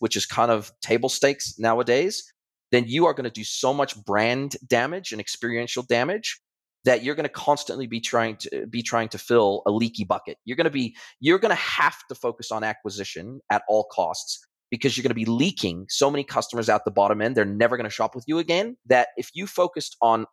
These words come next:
operational and technical excellence so that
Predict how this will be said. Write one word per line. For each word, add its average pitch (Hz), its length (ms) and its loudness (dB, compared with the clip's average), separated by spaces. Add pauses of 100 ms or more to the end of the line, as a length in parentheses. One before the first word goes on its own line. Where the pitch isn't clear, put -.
operational 127 880 0
and 113 140 -8
technical - 540 -2 (100)
excellence - 640 -6 (240)
so 135 240 4
that 120 280 2